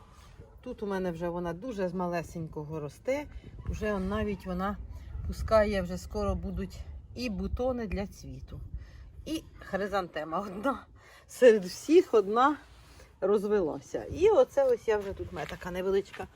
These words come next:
клумба. То я їх попікірувала, звісно, зараз вони трошки уші повішали,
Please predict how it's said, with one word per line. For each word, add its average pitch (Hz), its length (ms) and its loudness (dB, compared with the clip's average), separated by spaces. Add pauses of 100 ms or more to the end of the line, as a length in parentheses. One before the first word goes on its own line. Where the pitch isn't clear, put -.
(340)
клумба. 349 560 6 (600)
То 254 60 -8
я 277 200 -2
їх 247 280 -2
попікірувала, 359 920 2
звісно, 262 460 -2
зараз 208 340 2
вони 190 260 -8
трошки 175 360 -10
уші 180 320 -12
повішали, 240 600 -2